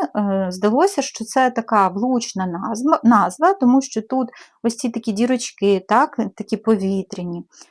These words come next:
гарні, е, шкарпеточки, плюс цей візерунок мені нагадує колосок. І я запропонувала цю назву Ірині. І, як виявляється, моя назва, там,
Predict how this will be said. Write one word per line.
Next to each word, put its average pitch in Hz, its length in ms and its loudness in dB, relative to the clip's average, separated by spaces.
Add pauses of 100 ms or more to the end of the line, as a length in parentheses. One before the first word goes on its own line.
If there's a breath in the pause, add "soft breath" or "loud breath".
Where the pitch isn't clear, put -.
(100)
гарні, 240 600 8 (160)
е, 202 60 0
шкарпеточки, 190 840 0
плюс 247 260 -2
цей 254 120 -2
візерунок 240 540 2
мені 220 200 4
нагадує 208 640 0
колосок. 202 760 -2 (320 soft breath)
І 330 180 2
я 269 180 6
запропонувала 240 720 0
цю 240 180 -4
назву 233 580 0
Ірині. 196 580 -2 (400 loud breath)
І, 311 120 4 (260)
як 302 300 6
виявляється, 320 720 8
моя 240 580 8
назва, 285 520 8
там, 208 300 2